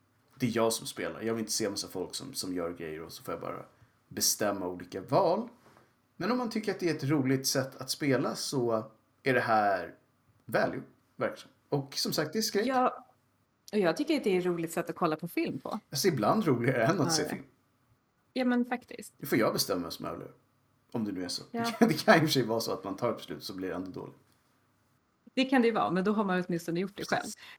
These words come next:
Speaker 2: Då behöver man inte sitta där och vara frustrerad över att de
Speaker 1: Exakt.
Speaker 2: gör fel val.
Speaker 1: Exakt. Så att, ja, men jag kände att det,
Speaker 2: <laughs>
Speaker 1: det är komplext, det, okej, that's cool. Vi har inte med det på listan, men, men vi skulle ju, och det sa vi redan förut, vi måste ju ändå också nämna att Alan Wake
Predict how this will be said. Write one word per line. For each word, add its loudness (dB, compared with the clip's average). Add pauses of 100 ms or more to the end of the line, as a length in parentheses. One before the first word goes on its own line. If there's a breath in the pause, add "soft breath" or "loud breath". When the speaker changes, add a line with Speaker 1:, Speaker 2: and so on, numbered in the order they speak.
Speaker 2:
Då 4
behöver 6
man 8
inte 2
sitta 4
där 6
och 2
vara 4
frustrerad 0
över 0
att -4
de 0
Speaker 1:
Exakt. 6
Speaker 2:
gör 4
fel 0
val. 4
Speaker 1:
Exakt. -4 (440 loud breath)
Så -4
att, 0
ja, 0 (340)
men -8 (600)
jag 0
kände 4
att -2
det, 4 (100)
Speaker 2:
<laughs> -20
Speaker 1:
det -8
är -6
komplext, -2
det, -4 (440)
okej, 0 (160)
that's -2
cool. 2 (460 loud breath)
Vi 4 (300)
har 6
inte 2
med 4
det 4
på -2
listan, 2
men, 4
men 2
vi -2
skulle 2
ju, 2
och 0
det 2
sa 2
vi 2
redan 2
förut, 0
vi 0
måste 0
ju 6
ändå 0
också -6
nämna -8
att -10
Alan -8
Wake -6